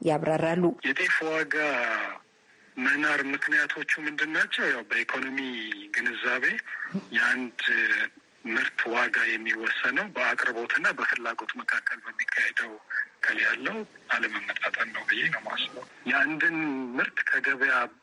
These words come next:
Speaker 2: ዋጋ መናርን በቁጥጥር ማስቆም አይቻልም። ለዚህ ደግሞ ብዙ ተሞክሮች አሉ። ለምሳሌ ሲሚንቶን ብንወስድ ሲሚንቶ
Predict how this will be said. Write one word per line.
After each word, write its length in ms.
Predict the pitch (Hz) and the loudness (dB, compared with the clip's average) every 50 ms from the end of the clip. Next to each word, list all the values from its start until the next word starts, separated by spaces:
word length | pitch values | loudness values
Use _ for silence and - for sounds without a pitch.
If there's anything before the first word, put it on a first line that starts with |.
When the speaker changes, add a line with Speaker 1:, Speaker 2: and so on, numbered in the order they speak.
| - 143 | -12 -6
Speaker 2:
ዋጋ 320 | 117 123 127 123 120 - - 117 113 107 - - - _ - - - - - - _ _ | -2 0 0 2 0 0 0 -2 -2 -2 -6 -8 -10 _ -10 -8 -6 -6 -6 -8 _ _
መናርን 640 | 117 113 - - - - 214 - - - - 254 269 262 - - - - - _ - | -2 2 2 4 4 4 4 4 4 4 2 0 0 -4 -10 -14 -18 -20 -20 _ -6
በቁጥጥር 560 | - - - - - - - - - - 185 190 | -4 -4 -2 0 0 -2 -2 -2 -2 -2 -2 -2
ማስቆም 440 | 294 - - - - - - 202 214 | 0 0 0 0 0 0 -2 -2 -2
አይቻልም። 480 | - - - - - - - - - - - - - - - - - - - | -2 -4 -4 -4 -4 -4 -4 -4 -6 -10 -16 -14 -4 0 2 2 4 4 4
ለዚህ 280 | - - - - - | 4 4 4 4 4
ደግሞ 200 | - - - 254 277 - | 4 4 2 0 -2 0
ብዙ 160 | - 277 285 277 254 | 0 2 2 2 2
ተሞክሮች 580 | - - 147 254 240 - 254 - - - - - | 2 0 0 0 -2 -2 -2 -2 0 -2 0 0
አሉ። 140 | - - - - | 0 0 0 0
ለምሳሌ 400 | 110 - - - - - - - - | 0 0 2 2 2 2 2 2 2
ሲሚንቶን 500 | - - 139 139 143 135 143 143 139 131 123 | 2 2 2 2 0 0 0 0 0 0 -2
ብንወስድ 420 | - 127 123 131 131 - 123 - | -2 -2 -2 0 0 -2 -2 -2
ሲሚንቶ 340 | - 139 135 123 127 131 135 | -2 -2 -2 -2 -4 -2 -2